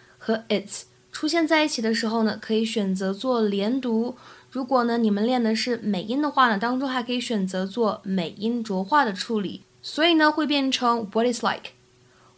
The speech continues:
what it's like, what it's like。然后呢，这个like和to当中呢，可以选择做完全失去爆破，会读成like to, like to。然后呢，再来看一下末尾的位置，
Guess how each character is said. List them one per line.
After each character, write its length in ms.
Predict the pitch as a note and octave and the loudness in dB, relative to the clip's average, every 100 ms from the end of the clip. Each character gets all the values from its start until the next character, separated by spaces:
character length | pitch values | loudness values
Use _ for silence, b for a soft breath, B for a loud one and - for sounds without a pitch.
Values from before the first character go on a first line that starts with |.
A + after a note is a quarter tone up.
| - | -2
what 180 | G#3+ B3+ | 4 4
it's 140 | B3 | 4
like, 340 | A#3 - - - _ _ _ _ _ _ | 0 0 -4 -20 _ _ _ _ _ _
what 180 | G#3 A#3 | 0 4
it's 200 | B3+ A#3+ | 4 4
like。 280 | G#3 - - _ _ _ _ _ _ _ | 0 0 -16 _ _ _ _ _ _ _
然 160 | - C4 | -2 6
后 140 | F4+ | 6
呢， 200 | E4 D4 A#3+ | 8 4 2
这 140 | B3+ | -2
个 140 | A3 | 0
like 400 | G3+ A3 C#4 - - _ | 2 4 2 0 -14 _
和 120 | - A3 | -10 -8
to 400 | A3+ C#4+ A3 - | -2 -2 -2 -2
当 240 | B3+ C#4 | -2 0
中 180 | D4 C#4+ | 0 0
呢， 100 | B3+ | -2
可 160 | A3 A#3 | -2 -2
以 120 | A#3 | -2
选 300 | A3+ G#3+ G3 | -2 -2 -2
择 220 | G3+ G3+ | -4 -6
做 260 | G#3 B3 - | -4 -6 -4
完 300 | G3 G3 B3+ | -4 -2 -2
全 300 | - A#3+ A3+ | -2 0 0
失 80 | A3 | -2
去 100 | B3+ | 0
爆 200 | A3+ G3+ | 2 2
破， 360 | F#3+ A#3 - B B B B | 0 -2 -2 B B B B
会 180 | - C#4+ | -4 -2
读 180 | A#3+ B3 | -2 -2
成 300 | - A#3+ - | -2 -2 -2
like 280 | - A#3 A3+ - | 0 0 0 -8
to, 260 | G#3 - - _ _ _ _ _ _ - | -8 -8 -16 _ _ _ _ _ _ -6
like 280 | G#3+ G#3+ - | 2 2 2
to。 260 | - - - - _ _ _ _ _ - | -8 -10 -10 -20 _ _ _ _ _ -4
然 100 | C4+ | 0
后 140 | D#4 F4 | 4 6
呢， 140 | D#4 | 6
再 120 | D4+ | 6
来 140 | D4 D4+ | 6 6
看 160 | E4 | 2
一 40 | D4+ | 2
下 200 | D#4 D4 | 2 2
末 240 | D#4 D4+ | 4 4
尾 140 | G#3 | 4
的 80 | F#3+ | 0
位 200 | A3 A#3 | 0 2
置， 380 | G#3+ G3+ F#3 F#3 | 0 -2 -2 -2